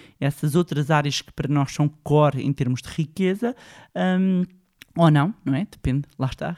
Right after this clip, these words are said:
riqueza, eh, pessoal e personalizada. Ehm, faça essa reflexão. O que é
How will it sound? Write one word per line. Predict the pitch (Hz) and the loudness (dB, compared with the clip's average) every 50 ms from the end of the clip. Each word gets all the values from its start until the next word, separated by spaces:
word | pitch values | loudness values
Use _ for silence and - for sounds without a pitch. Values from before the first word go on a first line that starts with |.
| - | -6
riqueza, | - 135 127 - - 131 127 127 120 127 135 - _ _ - | -6 -6 -6 -6 -6 -8 -6 -6 -8 -8 -10 -12 _ _ -10
eh, | 123 120 120 120 - - - - _ | -8 -8 -8 -8 -10 -12 -14 -16 _
pessoal | - - - - 160 147 143 139 139 | -16 -12 -6 -2 -2 0 0 0 -4
e | 139 | -6
personalizada. | - - - - 151 135 120 135 131 131 120 123 123 131 156 - - - - - - - _ - | -8 -8 -8 -4 -4 -4 -2 -4 -4 -4 -4 -4 -6 -6 -8 -10 -12 -18 -20 -20 -20 -20 _ -8
Ehm, | - 147 147 147 147 151 151 156 156 151 147 - - - - _ - | -4 -4 -4 -4 -4 -6 -6 -6 -6 -6 -6 -8 -8 -12 -16 _ -6
faça | - 202 208 - 226 | -4 -2 -2 -2 -4
essa | 202 - 180 | -6 -4 -6
reflexão. | 165 - - 151 135 - - 87 78 - _ - | -8 -8 -8 -10 -10 -10 -12 -14 -16 -16 _ -10
O | 185 170 | -10 -10
que | - - 226 220 | -6 -4 -4 -4
é | 214 226 | -4 -4